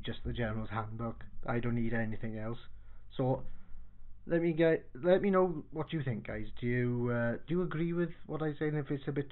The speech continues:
too much or not? And that's it, guys. It's the end of another video. I hope that you stayed all the way through this with me, and I wanna thank you guys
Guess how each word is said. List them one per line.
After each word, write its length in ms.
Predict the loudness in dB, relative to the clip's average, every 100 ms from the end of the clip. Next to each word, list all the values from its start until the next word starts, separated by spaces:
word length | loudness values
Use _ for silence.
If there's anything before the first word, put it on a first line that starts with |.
| 2
too 100 | 4
much 240 | 4 2 0
or 420 | 0 0 2 0 -2 -6 -6 -8 -6
not? 280 | -4 -4 -4 -10 -12 -12 -14 -14 -16 -18 _ _ _ _ _ -18 -16 -16 -18 -18 -18 -18 -18 -18 -18 -12 -2
And 220 | 2 4
that's 240 | 4 4
it, 200 | 0 0
guys. 300 | 2 4 4 0
It's 120 | -6
the 240 | -8 -6 -2
end 220 | 0 2
of 100 | 4
another 480 | 4 2 2 2 2
video. 520 | 0 0 2 2 -2 -6
I 260 | -4 -4 -6 -10 -20 -20 -20 -20 -20 -18
hope 400 | 0 4 4 4
that 120 | 2
you 100 | 0 -2
stayed 220 | 0 2
all 180 | 2 2
the 60 |
way 160 | 0 -2 -2
through 160 | 0
this 160 | 0 -2
with 140 | -2 0
me, 180 | 2 0 -4 -20 -20 -20 -20 -20 -20 -20 -20 -8
and 180 | -4 -2
I 40 |
wanna 220 | -2 -4 -2
thank 260 | -2 -2 -6
you 80 |
guys 180 | -4 -2